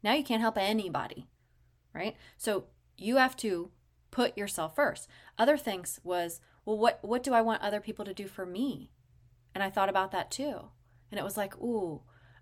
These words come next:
I would really like for people to talk nicely to me. That's what I really want. I just want people to be nice and talk to me nice. And guess what? I realized I wasn't talking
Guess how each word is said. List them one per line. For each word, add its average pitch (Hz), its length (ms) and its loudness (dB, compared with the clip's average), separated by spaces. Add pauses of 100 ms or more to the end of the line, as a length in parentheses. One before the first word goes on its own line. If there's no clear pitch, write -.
I 240 60 0
would 262 240 0
really 247 340 0
like 202 320 0
for - 140 -10
people 190 340 -6
to 170 80 -6
talk - 400 -8
nicely 151 460 -8
to - 140 -12
me. - 340 -10
That's 285 240 -6
what 233 60 -2
I 208 40 -2
really 175 460 -6
want. - 240 -8
I 285 80 -6
just 359 180 -2
want 320 140 -4
people 311 160 -4
to 311 60 -4
be 311 100 -2
nice 294 320 0
and 262 100 -4
talk 262 200 -2
to 254 60 -4
me 240 60 -2
nice. 247 380 -6 (380)
And 220 80 -2
guess 214 180 0
what? 277 180 4
I 214 40 6
realized 220 580 2 (240)
I 269 140 6
wasn't 370 300 6
talking 294 420 6